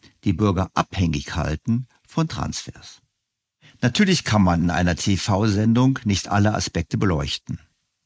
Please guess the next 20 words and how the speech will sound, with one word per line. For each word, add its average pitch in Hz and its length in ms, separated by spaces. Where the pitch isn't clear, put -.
Aber 95 240
in 101 160
den 101 160
immerhin 110 380
fünfunddreißig 117 840
Minuten 101 380
dieser 135 300
Sendung 92 520
hätte 101 240
ich 107 180
schon 104 140
etwas 90 300
mehr 104 220
erwartet 78 760
als - 240
das, - 400
was - 160
hier 101 280
vorgesetzt 85 680
wurde. - 380